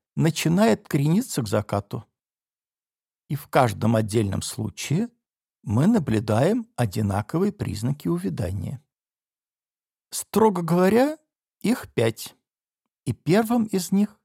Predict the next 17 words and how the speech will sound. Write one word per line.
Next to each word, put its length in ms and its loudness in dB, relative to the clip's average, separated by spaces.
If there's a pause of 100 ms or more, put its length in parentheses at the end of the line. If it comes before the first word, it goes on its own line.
(220)
является 880 -2 (480)
появление 720 -2
спорта. 680 -12 (1600)
И 80 -4
тут 280 -6
впору 400 2
возразить: 840 0 (500)
«Ну 180 2
как 260 -6
же 160 -6
так? 380 -8 (920)
Разве 420 2
не 120 2
со 160 0
спорта 540 0
начинается 680 2
чудо 500 0